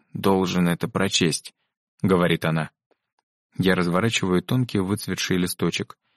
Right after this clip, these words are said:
Поперек него накорябано несколько неровных строчек. Полные отчаяния слова, неразборчивые каракули. Уверение в том,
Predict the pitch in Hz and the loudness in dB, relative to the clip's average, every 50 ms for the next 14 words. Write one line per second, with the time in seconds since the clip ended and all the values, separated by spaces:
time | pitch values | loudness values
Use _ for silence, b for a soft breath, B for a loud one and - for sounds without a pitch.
0 | _ _ _ _ _ - - - - - 92 85 - - 90 90 95 98 92 85 | _ _ _ _ _ -8 -6 -2 0 0 0 0 2 2 2 2 2 2 0 0
1 | - 87 85 90 85 85 85 82 82 80 80 80 - - 101 95 92 - - 90 | 0 0 0 0 0 0 0 0 0 -2 -4 -6 -4 -2 0 0 0 0 -2 -2
2 | 85 - 87 87 87 87 85 82 87 85 85 - - - - 98 90 - - - | -2 2 2 2 2 2 2 2 0 0 -2 -2 -4 -2 0 0 0 0 -4 -8
3 | - _ _ _ _ _ _ _ _ _ - - 110 110 117 117 117 113 110 110 | -12 _ _ _ _ _ _ _ _ _ -6 0 2 2 4 4 4 4 4 4
4 | 107 107 - - 110 - - - - - - 95 90 87 85 85 85 82 - - | 4 2 0 -4 -8 -8 -4 -4 -2 0 2 2 2 2 2 0 0 -2 -2 0
5 | 95 90 87 87 85 80 - _ _ _ _ _ _ _ _ _ - 113 107 95 | 0 0 2 0 -2 -4 -6 _ _ _ _ _ _ _ _ _ 2 2 2 4
6 | 98 95 90 92 92 107 113 113 - - 87 85 87 82 - - 90 87 87 82 | 2 0 0 0 0 0 -2 -2 -2 -2 0 0 0 0 0 -2 -2 0 0 -2
7 | - 90 85 82 - _ _ _ _ _ _ _ _ - 104 98 95 101 104 107 | -2 -6 -6 -8 -8 _ _ _ _ _ _ _ _ 0 2 4 4 6 6 6
8 | 107 107 104 101 92 - - - 131 135 131 110 92 | 6 6 4 4 2 -2 0 2 4 6 6 4 2